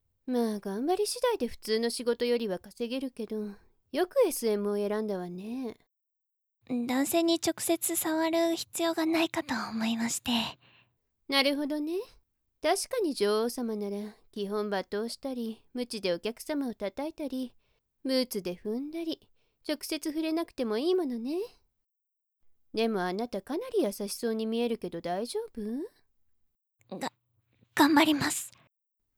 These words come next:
Speaker 1: まあでも、おとなしそうな子にいじめられたいM男性には受けるかもね。それじゃあ、研修を始めましょう。
Speaker 2: はい。ご指導よろしくお願いします。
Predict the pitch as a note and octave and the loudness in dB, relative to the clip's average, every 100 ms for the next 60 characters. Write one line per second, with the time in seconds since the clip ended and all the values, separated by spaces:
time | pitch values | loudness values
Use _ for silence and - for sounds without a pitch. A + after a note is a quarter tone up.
0 | _ _ _ C#4 C#4+ C4 G#3+ D4 E4 D#4 | _ _ _ 0 2 2 0 0 0 -2
1 | C#4 _ - G#3+ A3+ A#3 B3 - C4 B3 | -6 _ -6 0 2 2 0 0 0 0
2 | G3+ F3+ E3+ F3+ A3 C4 C#4+ D4 D4+ C#4+ | -2 -2 -4 -4 -4 -4 -4 -4 -2 0
3 | G#3 A3 C#4 E4 E4 C#4 G#3+ F#3 F#3+ F4 | 0 -2 -2 -2 -2 -2 -2 -2 -2 -2
4 | F#4 - A3+ A3 B3+ F4+ A#4 - _ _ | -2 -4 -8 -6 -4 -4 -6 -12 _ _
5 | _ _ _ _ _ - D#4+ F#4 G4+ B4+ | _ _ _ _ _ 0 2 4 2 0
6 | A4+ - - C4+ C4 C#4 C4+ C4+ C4+ C4 | -2 -8 0 2 2 2 2 2 0 -2
7 | C#4 C#4+ C#4+ F4+ A4+ - _ _ _ _ | -2 -2 -4 -4 -4 -8 _ _ _ _
8 | _ _ _ _ _ _ - D4+ D4+ F4+ | _ _ _ _ _ _ -6 4 8 8
9 | - - - _ _ _ _ _ - D#4 | 6 -14 -20 _ _ _ _ _ 4 4
10 | E4+ E4 C#4+ C#4+ D#4 E4 - F4+ F4+ F4 | 8 6 6 4 4 4 6 6 8 8
11 | F4+ F4+ F4+ F#4 - | 6 6 6 6 6